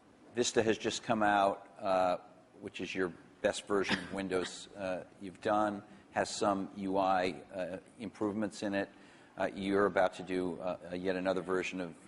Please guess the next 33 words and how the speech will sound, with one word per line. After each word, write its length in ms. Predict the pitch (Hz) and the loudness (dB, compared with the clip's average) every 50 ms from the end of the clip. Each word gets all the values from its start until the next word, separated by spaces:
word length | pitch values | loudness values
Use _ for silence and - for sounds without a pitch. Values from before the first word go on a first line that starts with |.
| - - | -10 -6
uh, 160 | 90 87 85 | -6 -6 -4
the 100 | 80 90 | -6 -4
Mac 300 | 92 95 95 95 - - | -2 0 0 0 0 2
O 120 | 98 95 | 2 4
S 220 | 95 92 - - - | 4 2 2 -2 -8
called 240 | - - 90 71 80 | -2 -2 -2 0 4
Leopard 400 | 101 107 107 - 107 95 90 85 | 4 4 4 4 0 -2 -2 -2
in 140 | 87 87 82 | -4 -6 -6
the, 80 | 76 - - | -8 -10 -10
in 100 | 92 87 | -10 -8
the 80 | 82 - | -8 -10
fall, 580 | - - 113 110 107 107 107 107 104 - - - - - - - - - - - | -4 0 4 6 6 8 6 6 4 0 -4 -12 -20 -20 -20 -20 -20 -20 -4 -4
which, 340 | 92 - - - - - - - | -2 -2 -2 -6 -6 -8 -12 -16
from 200 | - - 98 92 | -6 -4 -2 0
what 180 | 92 90 - - | 0 0 -2 -2
you've 240 | 95 90 82 80 - | -4 -6 -6 -6 -6
shown 440 | - - 104 95 95 90 87 90 95 - - - - - - | -2 0 0 0 0 0 -2 -6 -8 -12 -18 -20 -20 0 0
publicly, 420 | 127 104 98 98 - - 101 101 | 0 2 2 -4 -2 0 0 0
at 80 | 80 87 | 2 0
least 200 | 98 92 - - | -2 -2 -2 -4
so 120 | 104 92 | -4 -4
far, 260 | - - 98 90 90 | -2 0 0 0 2
has 220 | 92 98 90 85 95 | 0 -2 -2 -2 -4
a, 80 | 92 - - 101 | -6 -6 -6 -6
has 160 | 101 92 - | -6 -4 -4
some 320 | - - 101 92 90 82 69 | -4 -4 -4 -4 -4 -6 -6
improvements. 640 | 90 90 - - 107 98 95 98 98 98 - - - - - - - - - | -8 -10 -8 -4 -4 -2 -2 -2 -4 -4 -6 -10 -16 -18 -20 -20 -20 -6 -6
But 100 | 147 - | -6 -4
fundamentally, 720 | - - 208 233 226 214 180 170 151 135 127 123 117 110 101 | 2 2 2 4 2 2 2 2 4 4 4 2 2 2 0
these 260 | 104 107 98 - 120 | 0 -2 -2 -2 -2
are 60 | 104 | -2
still 500 | - - - - - 120 117 117 117 113 | -2 -4 -6 2 4 6 8 8 8 6
the 420 | 104 92 101 98 98 92 87 87 | 4 4 6 6 8 8 6 4